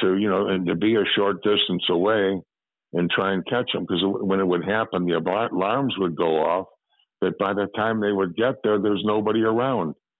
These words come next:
And this went on for about three or four months. And, uh, and the storekeepers were furious because those were very, very expensive <laughs> windows,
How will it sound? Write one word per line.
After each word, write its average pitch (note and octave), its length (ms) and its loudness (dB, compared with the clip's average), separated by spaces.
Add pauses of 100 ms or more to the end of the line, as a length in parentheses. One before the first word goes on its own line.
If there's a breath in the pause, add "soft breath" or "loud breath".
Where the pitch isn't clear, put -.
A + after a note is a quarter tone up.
(460)
And G2 120 2
this C3+ 180 2
went G2 160 2
on A#2+ 220 0
for F#2 200 0
about F2 420 -2 (220)
three G#2+ 180 2
or G2 180 2
four F2+ 180 0
months. G#2+ 360 0 (920)
And, F2 260 2
uh, F#2 200 2
and F#2+ 160 0
the F#2 120 2 (140)
storekeepers G2 760 0
were F#2 220 0
furious G2+ 520 2
because F2+ 380 0
those F2+ 220 2
were F2 160 2
very, G#2 320 2
very F2+ 260 2
expensive F2 640 -2
<laughs> - 0 -
windows, F2+ 600 0